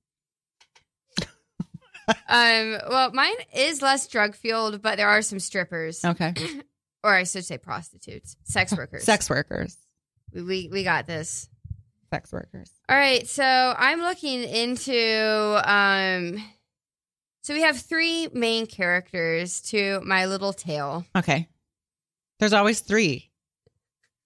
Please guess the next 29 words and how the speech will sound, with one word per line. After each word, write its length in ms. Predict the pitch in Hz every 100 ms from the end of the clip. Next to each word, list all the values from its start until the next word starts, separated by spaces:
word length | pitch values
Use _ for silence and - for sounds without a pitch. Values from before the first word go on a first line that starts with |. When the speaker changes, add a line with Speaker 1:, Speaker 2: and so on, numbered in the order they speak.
| _ _ _ _ _ -
Speaker 1:
All 60 | 208
right. 320 | 196 165 -
So 280 | 226 208 202
we 100 | 269
have, 300 | 247 175 170 _ _ _ _ -
well, 220 | 247 233 _ _ _ _ _ - _
three 120 | 220
big 200 | 180 165
ones 280 | 160 160 -
whose 220 | 175 156
names 240 | 156 147 -
I 60 |
remember. 400 | 90 107 95 98 190
Speaker 2:
Okay. 240 | 170 160 - - - _ _ 220
Speaker 1:
We're 60 |
starting 260 | 226 302 277
out 160 | 202
with 160 | 185 180 -
Jeremy 540 | 185 226 277 311 302
Reichberg, 680 | 196 202 233 - 165 120 160 _ _ _ _ _ -
who 160 | 247
is 280 | 240 233 233 -
a, 260 | 214 208
uh, 600 | 202 196 185 180 185 170 -
real 320 | - 226 254 277
estate 720 | 294 - 269 254 254 - -
slash 480 | - 226 202 196 - _ -
diamond 520 | 175 185 269 330 311
guy. 560 | 311 311 320 320 330